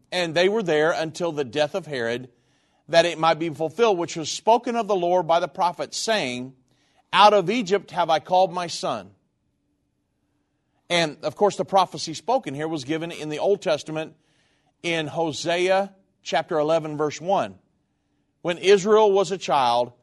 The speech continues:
then I loved him and called my son out of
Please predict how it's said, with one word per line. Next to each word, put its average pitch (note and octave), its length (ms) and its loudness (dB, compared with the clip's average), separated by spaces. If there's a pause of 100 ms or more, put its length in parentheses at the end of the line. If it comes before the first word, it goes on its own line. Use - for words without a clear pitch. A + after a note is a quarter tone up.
(140)
then D#3 200 -4
I D3 100 0
loved D3 300 2
him A#2+ 260 -8 (280)
and D3 240 -6
called E3+ 380 2
my D3+ 220 -4
son C#3+ 520 -6 (100)
out D3 340 -2
of B2+ 380 0